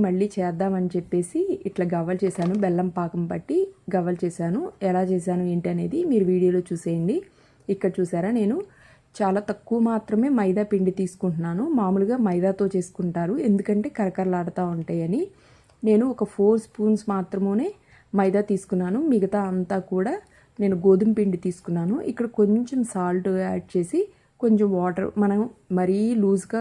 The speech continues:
కలపకూడదు, అందుకని మరీ గట్టిగా కలపకూడదు. పిండి వచ్చేసి మంచిగా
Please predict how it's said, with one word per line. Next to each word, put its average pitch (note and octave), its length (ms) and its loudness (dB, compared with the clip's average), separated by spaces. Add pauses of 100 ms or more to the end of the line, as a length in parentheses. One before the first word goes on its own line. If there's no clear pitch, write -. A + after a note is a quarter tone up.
కలపకూడదు, F#3 560 -2
అందుకని G#3+ 360 0
మరీ F#3 160 2 (120)
గట్టిగా F#3 400 -2
కలపకూడదు. E3+ 600 -2 (120)
పిండి F#3+ 280 2
వచ్చేసి F3+ 420 -4 (560)
మంచిగా F#3+ 340 0